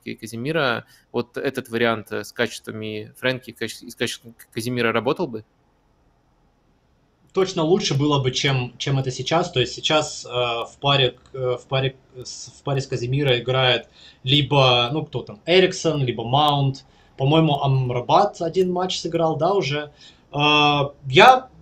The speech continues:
Speaker 2: больше всего впечатлён, да даже, наверное, нет.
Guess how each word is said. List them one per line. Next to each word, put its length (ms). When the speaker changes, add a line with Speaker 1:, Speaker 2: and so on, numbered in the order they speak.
Speaker 2:
больше 320
всего 240
впечатлён, 880
да 80
даже, 240
наверное, 420
нет. 180